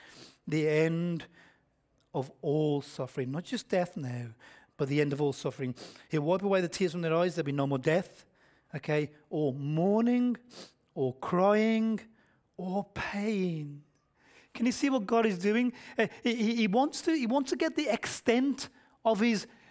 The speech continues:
of this conversation across. It's not just death now that ends, but it's suffering. How many forms or how many expressions of suffering are eradicated in the new world?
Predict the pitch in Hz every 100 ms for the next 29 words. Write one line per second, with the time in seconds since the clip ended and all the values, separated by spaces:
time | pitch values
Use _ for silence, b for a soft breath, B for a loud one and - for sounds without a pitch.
0 | B 214 214 202 220 - 226 214 - 214
1 | 208 208 - 185 165 185 240 262 311 -
2 | 190 220 247 247 247 202 185 165 151 151
3 | 170 220 - B B B B - 208 226
4 | 233 - - b - - - 269 - 196
5 | 156 240 302 349 359 330 - - - -
6 | - 269 269 247 214 214 185 262 311 320
7 | 311 - - 285 247 262 240 196 B B
8 | - 262 240 - 196 196 B B B 214
9 | 214 196 233 233 - 196 - 185 - 196
10 | 196 202 185 160 139 127